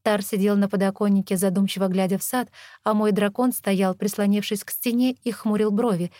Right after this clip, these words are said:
с неодобрением рассматривая Ирлинга. «Винсента, нам пора покинуть дворец. У парадного входа нас ждет карета. Одевайтесь. Дома нас уже все готово», — сухо сказал мой новоиспеченный муж, спокойно выдерживая мое недовольство.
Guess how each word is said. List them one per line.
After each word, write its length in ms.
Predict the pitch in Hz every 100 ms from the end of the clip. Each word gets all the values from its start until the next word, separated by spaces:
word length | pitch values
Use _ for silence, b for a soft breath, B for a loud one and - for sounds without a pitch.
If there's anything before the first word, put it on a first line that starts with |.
| B
с 120 | - 233
неодобрением 680 | 202 185 180 190 202 226
рассматривая 600 | 202 180 190 180 185 180
Ирлинга. 540 | 180 170 170 170 170 165 _ _ _ _
«Винсента, 840 | - 208 226 208 202 190 185 208 190 - _ -
нам 280 | 233 240
пора 240 | 220 240 240
покинуть 420 | 233 208 233 220
дворец. 500 | 196 214 196 180 - _ _
У 80 | 220
парадного 480 | 185 220 226 208 214
входа 300 | 202 226 214
нас 160 | 214 202
ждет 240 | 196 208
карета. 540 | - 220 220 185 175 - _ _
Одевайтесь. 720 | - 220 262 226 185 196 - - _ _
Дома 360 | 214 208 240 240
нас 240 | 226 202
уже 180 | 214 208
все 200 | 202 214
готово», — 480 | 196 196 180 170 151 _ _ _ _ b b b
сухо 320 | - 226 220
сказал 380 | 202 214 202 202
мой 160 | 202 196
новоиспеченный 760 | 190 202 - 202 214 190 185
муж, 260 | 202 254 B B B
спокойно 500 | - 226 196 277 269
выдерживая 520 | 226 196 220 208 214
мое 220 | 208 180 180
недовольство. 720 | 185 180 170 160 - 190